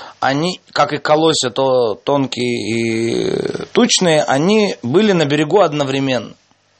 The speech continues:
Поэтому, э, собственно говоря, и ищут, э, маги и эти тол-, толкователи,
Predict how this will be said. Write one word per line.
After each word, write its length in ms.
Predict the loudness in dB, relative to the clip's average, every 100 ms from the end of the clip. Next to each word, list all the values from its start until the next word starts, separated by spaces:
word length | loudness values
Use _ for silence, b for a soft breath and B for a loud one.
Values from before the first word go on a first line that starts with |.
| _ B B B B B B B B 0
Поэтому, 680 | 4 4 2 0 -2 -4 -10 _ _ _ _ _ _ _ _ -4
э, 260 | -2 0 0
собственно 420 | -2 -2 -4 -2
говоря, 460 | 0 0 2 2
и 200 | 0 -4 -6
ищут, 640 | -2 0 0 -2 -6 -10 -20 _ _ _ _ _ _ _ -16 -8
э, 100 | -6
маги 720 | -2 2 2 0 -4 -6 -8 -14
и 420 | -12 -8 -8 -8
эти 200 | -8 -8 -10 _
тол-, 220 | -4 -4 -2
толкователи, 840 | -4 -2 0 2 2 2 -6 -8